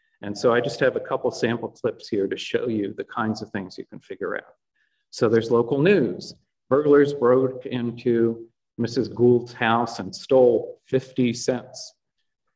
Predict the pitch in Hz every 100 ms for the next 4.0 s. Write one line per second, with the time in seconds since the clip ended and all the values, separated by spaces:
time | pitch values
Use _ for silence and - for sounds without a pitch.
0 | _ - - - - 117 127 - 123 110
1 | 110 113 - 113 113 110 - - 202 185
2 | 101 120 139 - - _ _ _ _ _
3 | _ - - 120 113 101 - - 120